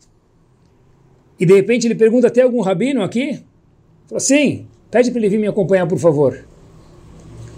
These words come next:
Meus queridos, ele adormece. O rabino veio, ficou perto dele um pouquinho. A esposa dele depois chegou de Israel pra Atenas, emergência. Doze semanas depois,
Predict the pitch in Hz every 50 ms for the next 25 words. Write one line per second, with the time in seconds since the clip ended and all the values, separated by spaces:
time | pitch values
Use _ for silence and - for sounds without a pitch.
0 | - - 147 117 - 196 190 208 196 240 220 - - - - - 170 175 165 165
1 | 170 151 156 175 190 175 - - 214 170 - - _ _ _ - _ _ _ -
2 | - _ _ _ - - 135 139 156 185 180 156 123 175 208 208 202 180 - 175
3 | 170 180 160 - 170 143 139 147 170 170 160 - 147 131 - 202 208 190 - -
4 | 190 165 165 156 170 170 151 160 156 - 170 160 156 - 151 131 147 180 202 202
5 | 196 190 - - _ _ _ 156 143 135 135 151 165 180 170 175 151 139 135 175
6 | 180 190 185 175 156 - - - - 285 277 170 143 131 123 127 160 185 175 -
7 | 185 185 - - _ _ _ _ - - - - - _ - - - - - -
8 | - - - - - - - - - - - - 147 131 147 233 285 302 - 262
9 | - - - 220 202 202 214 214 202 165 131 180 170 - 175 180 202 240 226 -
10 | - - - -